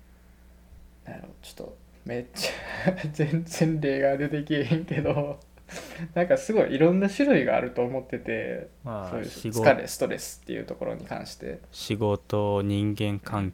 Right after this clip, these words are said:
Speaker 2: 係とか。
Speaker 1: そうそうそうそうそうそう。特にそういう人間関係とかやとさ、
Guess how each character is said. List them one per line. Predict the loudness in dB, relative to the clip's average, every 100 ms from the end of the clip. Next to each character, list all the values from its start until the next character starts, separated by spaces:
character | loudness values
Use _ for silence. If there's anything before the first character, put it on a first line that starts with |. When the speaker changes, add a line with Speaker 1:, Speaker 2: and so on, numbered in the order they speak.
| -6
Speaker 2:
係 | -6 -6 -6 -8 -14
と | -18
か。 | -6 -6 -6
Speaker 1:
そ | -8 -12
う |
そ | -10
う | -12
そ | -10
う | -12
そ | -12
う | -14
そ | -16
う |
そ | -20 -18
う。 | -18 -20 -20 -20 -20 -20 -20 -20 -20 -20 -12
特 | -10 -8
に | -8
そ | -8 -6
う | -4
い | -4
う |
人 | -6 -6
間 | -2 -2 0
関 | 0 0
係 | -2 -8
と | -10
か | -10
や | -10
と | -10
さ、 | -10 -8 -8 -8